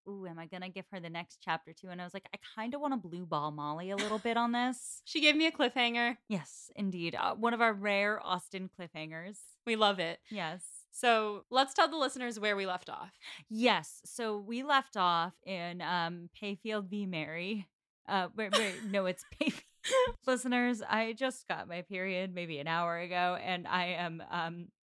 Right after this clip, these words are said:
Speaker 1: dying and clutching a heating pad. So, um, if I'm wrong about things in this <laughs> episode, that's why. Don't blame my brain, blame my body.
Speaker 2: Payfield v. Mary? Is that what you <laughs>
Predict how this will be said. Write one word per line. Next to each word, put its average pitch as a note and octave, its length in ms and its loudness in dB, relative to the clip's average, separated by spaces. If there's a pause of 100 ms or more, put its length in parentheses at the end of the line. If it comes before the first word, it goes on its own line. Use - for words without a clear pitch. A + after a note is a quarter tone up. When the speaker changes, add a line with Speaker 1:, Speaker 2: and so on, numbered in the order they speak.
(140)
Speaker 1:
dying F3+ 480 0
and F3+ 160 -12
clutching F3 540 -6
a - 120 -4 (120)
heating F3+ 320 -8
pad. G3 440 -2 (400)
So, G3 420 0
um, F3+ 320 0
if F#3 320 -6 (120)
I'm F#3+ 420 0
wrong E3+ 500 -2
about A#3+ 400 2
things C4 280 2
in C4 80 4
this C#4+ 240 4
<laughs> - 0 -
episode, B3+ 420 2
that's A#3+ 300 4
why. G3+ 220 -6
Don't B3 260 0
blame A#3 300 2
my F3+ 240 4
brain, F3 560 -8
blame F#3+ 320 -6
my E3+ 160 0
body. F3 520 0 (140)
Speaker 2:
Payfield C#4 840 2
v. A#3+ 260 2
Mary? A3 500 4
Is D4 160 2
that A3+ 160 10
what B3 100 0
you D#4 260 6
<laughs> F4 60 -8